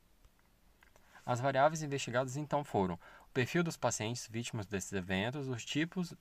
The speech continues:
as causas, as consequências e as te-, intervenções efetuadas para esses eventos. Os eventos adversos do tipo assistenciais investigados foram falhas nos processos clínicos, na identificação dos pacientes, na administração de dietas,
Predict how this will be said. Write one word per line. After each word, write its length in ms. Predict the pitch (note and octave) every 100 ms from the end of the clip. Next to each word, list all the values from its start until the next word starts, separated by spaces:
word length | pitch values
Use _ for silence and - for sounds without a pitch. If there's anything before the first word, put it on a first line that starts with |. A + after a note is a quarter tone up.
| - -
as 200 | B2+ -
causas, 460 | A2 A2 B2+ B2+
as 80 | A#2+
consequências 720 | - E3+ F3+ - A#2+ C3+ C#3+ -
e 100 | C#3
as 80 | E3
te-, 260 | F3 D#3 C#3 -
intervenções 640 | D3+ D3+ C#3+ C3+ A#2+ B2
efetuadas 680 | B2 B2+ B2 A2+ G#2 A2 A#2+ _ -
para 140 | A2
esses 220 | - G#2+
eventos. 400 | C3+ D3 - - - - - - - - -
Os 140 | A#2+
eventos 360 | B2+ B2 F3+ -
adversos 480 | B2 G2+ F#2+ F#2+ -
do 80 | G2
tipo 240 | C3+ B2+
assistenciais 540 | - - G2+ - G#2
investigados 640 | F#2+ F#2+ - G2+ A#2 A2+ -
foram 340 | - F#2 E2 - - - -
falhas 360 | - G#2 F2+ F2+
nos 160 | F2 -
processos 500 | G2+ F#2 F#2 G2 -
clínicos, 500 | G#2 A2 B2 B2 G#2
na 120 | F2
identificação 580 | E2+ C#3 - E3 - C3
dos 140 | B2+
pacientes, 560 | C3+ B2+ A2 G2+ G2+ G2+
na 120 | F#2+
administração 640 | F#2+ A2+ G#2 - F#2 G2+
de 120 | A2
dietas, 520 | C3 B2 G#2 G2+ A#2+